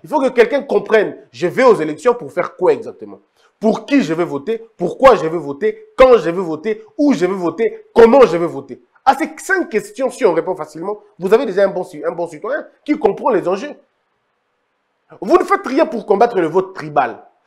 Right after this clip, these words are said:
Vous ne faites rien pour combattre le vote ethnique. Vous ne faites rien pour combattre le vote religieux. Vous ne faites rien pour combattre le vote du favoritisme et le vote du populisme.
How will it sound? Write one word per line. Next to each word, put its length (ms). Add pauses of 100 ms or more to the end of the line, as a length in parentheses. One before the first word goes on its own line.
(120)
Vous 160
ne 60
faites 240
rien 180
pour 220
combattre 320
le 80
vote 240
ethnique. 420 (300)
Vous 120
ne 60
faites 220
rien 200
pour 200
combattre 340
le 80
vote 220
religieux. 540 (160)
Vous 120
ne 60
faites 200
rien 220
pour 220
combattre 320
le 80
vote 180
du 80
favoritisme 720 (260)
et 200
le 80
vote 260
du 80
populisme. 560